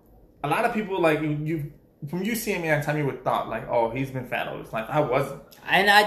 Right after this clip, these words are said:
Speaker 2: I never believed that.
Speaker 1: I, I was,
Speaker 2: I
Speaker 1: like,
Speaker 2: never believed
Speaker 1: back in
Speaker 2: that.
Speaker 1: high school, back in middle school,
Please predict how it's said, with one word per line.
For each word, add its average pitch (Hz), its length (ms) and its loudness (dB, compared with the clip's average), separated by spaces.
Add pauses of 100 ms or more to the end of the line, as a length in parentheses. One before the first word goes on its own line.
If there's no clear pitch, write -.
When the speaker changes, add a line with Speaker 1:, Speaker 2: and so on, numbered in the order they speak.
Speaker 2:
I 160 280 4
never 185 320 4
believed 160 500 -4
that. 117 320 -4
Speaker 1:
I, 143 120 0 (180)
I 185 80 0
was, 185 140 -2
Speaker 2:
I 156 100 2
Speaker 1:
like, 147 240 2
Speaker 2:
never 165 140 -6
believed 165 220 -6
Speaker 1:
back 175 220 6
in 185 80 0
Speaker 2:
that. 170 80 -2
Speaker 1:
high 175 140 2
school, 175 640 0
back 151 260 4
in 175 120 -6
middle 170 180 -6
school, 156 760 0